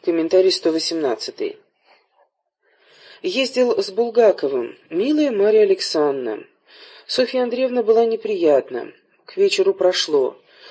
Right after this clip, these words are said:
Она больная, и мне жалко ее от души. Да, немножко просмотрел «Нет в мире виноватых». Можно продолжать. Записать.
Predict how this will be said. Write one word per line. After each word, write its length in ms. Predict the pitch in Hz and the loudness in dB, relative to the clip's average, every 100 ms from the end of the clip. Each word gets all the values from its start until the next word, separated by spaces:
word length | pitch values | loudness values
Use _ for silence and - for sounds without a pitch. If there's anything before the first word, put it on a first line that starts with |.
| - | -8
Она 240 | 156 165 | -4 -4
больная, 640 | 147 143 151 185 240 254 247 | 0 0 2 0 2 2 0
и 160 | 233 | -2
мне 240 | 254 254 247 | -8 -4 -2
жалко 460 | 196 185 196 196 | 2 4 4 2
ее 380 | 190 170 147 143 | -2 -2 0 0
от 100 | 147 | 0
души. 420 | 143 143 - 120 - _ _ _ _ _ _ | -2 -4 -4 -6 -10 _ _ _ _ _ _
Да, 400 | 190 196 175 165 - - - - 196 | 2 4 2 -4 -16 -20 -20 -8 -2
немножко 420 | 226 302 349 294 | 2 2 2 0
просмотрел 680 | 254 240 220 208 214 254 240 | 0 0 0 0 0 0 0
«Нет 300 | 208 226 190 | 0 0 0
в 40 | |
мире 300 | 185 202 196 | 2 2 2
виноватых». 720 | 190 180 160 127 120 - - _ - - - - | 2 2 2 2 0 -8 -18 _ -20 -20 -20 -2
Можно 340 | 220 302 294 | 0 2 2
продолжать. 880 | 285 254 226 220 175 147 131 - - _ _ _ | 2 2 4 4 4 4 4 0 -10 _ _ _
Записать. 1000 | - 160 262 262 254 - 143 117 - - | -6 2 2 2 -4 0 2 2 0 -10